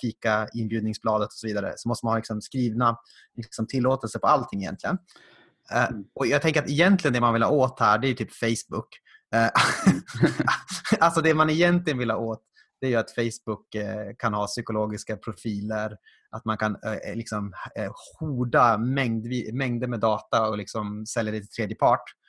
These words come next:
Speaker 1: Men
Speaker 2: Mm.
Speaker 1: de, de, men eftersom man måste ha en sån här likhetslagstiftning, så drabbar det, liksom, eh, kyrkan som, och, och Google, de kommer alltid klara sig undan. Facebook kommer alltid klara sig undan, men det är, liksom,
Speaker 2: Så
Speaker 1: kyrkan
Speaker 2: big
Speaker 1: på
Speaker 2: to fail.
Speaker 1: landet,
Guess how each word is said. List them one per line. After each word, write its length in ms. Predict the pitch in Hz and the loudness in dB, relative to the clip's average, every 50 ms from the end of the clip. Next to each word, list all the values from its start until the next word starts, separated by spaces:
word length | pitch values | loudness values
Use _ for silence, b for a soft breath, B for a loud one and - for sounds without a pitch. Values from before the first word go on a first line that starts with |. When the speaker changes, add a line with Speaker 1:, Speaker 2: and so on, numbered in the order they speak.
| b b b b b b b _ | b b b b b b b _
Speaker 1:
Men 140 | - 120 120 - | 0 0 2 2
Speaker 2:
Mm. 120 | 127 123 - | 0 -2 -2
Speaker 1:
de, 20 | 120 135 | -2 -2
de, 180 | 120 120 - 107 | -2 -2 -2 -2
men 240 | 127 123 120 120 - - | -2 0 0 0 -2 -2
eftersom 280 | 127 - - - 123 | -4 -6 -4 -2 0
man 100 | 123 120 | 0 2
måste 200 | 120 120 113 - 120 | 2 0 0 2 2
ha 60 | 117 | 0
en 60 | 113 | 2
sån 120 | - 120 | 0 -2
här 80 | 107 101 | -2 0
likhetslagstiftning, 1700 | 107 120 135 139 127 123 113 - - - 123 113 107 - - - - - 127 123 120 117 - - 170 175 175 - _ - 98 98 107 127 127 b b b b b | -2 -2 0 0 0 0 -2 -4 -6 -4 -4 -2 -2 -4 -8 -16 -12 -2 0 2 2 2 0 0 -2 -2 -2 -4 _ -8 -6 -6 -6 -6 -8 b b b b b
så 320 | _ - - - 113 107 95 | _ -18 -8 -4 -4 -2 -2
drabbar 420 | 107 107 123 113 101 101 123 120 | 0 2 2 2 4 4 2 2
det, 140 | 110 107 101 | 4 2 0
liksom, 380 | 107 104 - - - 107 101 101 98 98 107 - - 117 113 104 | 0 -2 -4 -4 -4 -4 -4 -4 -6 -8 -10 -12 -14 -12 -10 -8
eh, 220 | 92 80 65 53 | -8 -8 -8 -8
kyrkan 680 | - - - 135 120 127 - - 143 131 120 107 110 113 | -8 -4 -2 -2 -2 -2 0 2 2 2 2 2 -2 -4
som, 260 | - - 107 107 107 | -4 -4 -4 -4 -4
och, 360 | - 78 113 113 107 - - | -6 -6 -4 -4 -4 -4 -4
och 140 | 113 120 110 78 98 110 | -4 -4 -4 -4 -4 2
Google, 280 | 143 170 185 147 135 | 2 4 4 4 4
de 140 | 120 131 131 | 2 2 2
kommer 160 | 135 147 135 | 2 4 4
alltid 200 | 117 113 - 120 | 4 4 2 0
klara 160 | - 120 113 | 2 2 2
sig 140 | - - 113 | 2 0 -2
undan. 200 | 104 104 104 101 - | -2 -2 -4 -2 0
Facebook 320 | - 147 147 - - - | 0 0 0 -2 -6 -4
kommer 160 | - 131 123 117 | -2 2 2 2
alltid 220 | 107 - 131 127 | 2 0 -2 0
klara 160 | - 113 107 | 2 2 2
sig 140 | - - 107 | 2 0 -4
undan, 180 | 104 107 107 104 | -4 -4 -4 -4
men 100 | 107 104 | -2 -4
det 60 | 107 | -4
är, 40 | 104 | -4
liksom, 480 | 110 107 - - 113 110 107 110 113 | -4 -6 -4 -6 -4 -4 -4 -6 -8
Speaker 2:
Så 120 | - - 117 | -6 -2 -2
Speaker 1:
kyrkan 80 | 127 | -2
Speaker 2:
big 200 | 113 120 127 - - | 0 -2 -4 -2 -2
Speaker 1:
på 80 | 135 | 2
Speaker 2:
to 60 | - | 4
fail. 160 | 143 143 113 117 | 4 4 4 2
Speaker 1:
landet, 200 | 113 120 - | 0 -4 -6